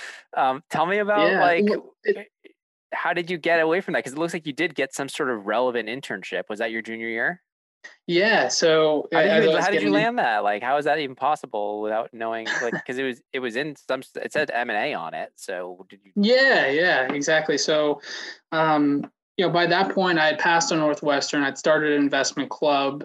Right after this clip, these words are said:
Speaker 2: and, like, had talked to a couple of people in finance and, and all that, and kind of built my relationships on the faculty of the school more. And one of the professors there, his parents, uh, or his dad was the founder of this firm.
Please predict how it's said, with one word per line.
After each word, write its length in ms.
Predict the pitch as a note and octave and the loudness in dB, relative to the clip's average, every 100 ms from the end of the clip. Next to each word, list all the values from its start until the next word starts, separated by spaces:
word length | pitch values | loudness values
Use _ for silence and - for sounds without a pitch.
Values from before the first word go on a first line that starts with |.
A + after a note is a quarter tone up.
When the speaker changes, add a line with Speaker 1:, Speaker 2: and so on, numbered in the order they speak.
| - | -4
Speaker 2:
and, 180 | D3 C#3 | 0 0
like, 160 | C3 | 0
had 200 | D#3 C#3 | -4 -6
talked 320 | - D3+ - | 0 2 2
to 120 | - C#3+ | -2 -4
a 40 | |
couple 260 | - D3+ C3+ | -2 -2 -2
of 80 | - | -4
people 300 | D#3 C#3 C#3 | -4 -2 -2
in 180 | C#3+ C3+ | -2 -4
finance 680 | - D3 C#3+ C3+ C3 B2+ | -2 0 2 2 -2 -4
and, 120 | B2+ C3 | -6 -4
and 120 | C#3+ | -4
all 140 | C#3+ | -2
that, 300 | C#3+ C#3+ C3+ | 0 2 0
and 140 | C3+ - _ _ - | -2 -8 _ _ -6
kind 200 | F3+ D#3+ | 0 0
of 60 | C#3+ | 2
built 200 | D3 D3 | 0 0
my 120 | C#3 | 0
relationships 500 | C3+ C3+ - C#3+ - | 0 0 -2 -6 -4
on 60 | C3+ | -6
the 80 | |
faculty 520 | - C#3 C3 C#3 C3+ C3+ | -4 -4 -2 -4 -4 -6
of 40 | |
the 60 | B2+ | -6
school 300 | - G3+ E3+ | 0 2 4
more. 260 | D3 C3+ | 2 0
And 140 | C3+ C#3+ | 0 2
one 140 | D#3+ | 2
of 60 | E3 | 0
the 60 | |
professors 580 | D#3 - D3+ C#3 - C3+ | -2 -4 -2 0 0 -2
there, 380 | C#3+ C#3 C#3+ C#3 _ _ _ - | -2 0 -2 -6 _ _ _ -4
his 180 | D3 | -2
parents, 680 | - D#3 D3+ C#3+ B2+ - - _ D3 | -2 0 2 2 0 -6 -10 _ -4
uh, 320 | C#3 C3 C3 | -2 0 0
or 120 | C3 | 0
his 80 | B2+ | -2
dad 400 | C#3+ C#3+ C#3+ D3 | 0 2 2 0
was 300 | D3 C3+ C3 - | -2 -2 -4 -12
the 60 | |
founder 440 | - D3 C#3+ C#3 C3 | -4 0 2 2 0
of 80 | C3+ | -2
this 180 | C#3 | -8
firm. 480 | - A3 F#3 D#3 C#3+ | -2 2 2 2 0